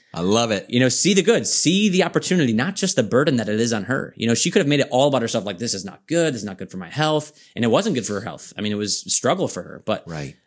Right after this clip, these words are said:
Speaker 2: I just, I get that from my mom. She just automatically has been like that
Speaker 1: So
Speaker 2: her
Speaker 1: in many
Speaker 2: whole life.
Speaker 1: ways, what you're talking about, and we're having this conversation together about seeing the good,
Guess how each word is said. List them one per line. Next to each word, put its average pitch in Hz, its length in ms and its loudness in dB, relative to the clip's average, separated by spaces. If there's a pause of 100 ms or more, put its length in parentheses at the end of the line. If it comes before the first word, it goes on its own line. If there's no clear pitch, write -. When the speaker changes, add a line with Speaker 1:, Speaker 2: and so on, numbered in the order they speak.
(180)
Speaker 2:
I 120 140 0
just, 143 360 -2
I 117 120 0
get 135 240 0
that 151 120 0
from 135 120 0
my 120 60 2
mom. 107 260 -2
She 107 140 -2
just 107 180 0 (100)
automatically 107 540 0
has 90 100 -4
been 92 140 -6
like 90 160 -12
that - 120 -2
Speaker 1:
So 180 120 4
Speaker 2:
her 143 60 4
Speaker 1:
in 135 60 2
many 165 140 4
Speaker 2:
whole 202 80 4
life. 135 120 6
Speaker 1:
ways, 104 60 -4
what 120 100 2
you're 104 100 4
talking 117 400 2
about, 85 360 0 (140)
and 90 200 2
we're 95 140 6
having 107 240 2
this 92 120 -2
conversation 92 480 2
together 101 340 2
about 80 240 -2
seeing 107 380 0
the 82 100 2
good, 92 560 0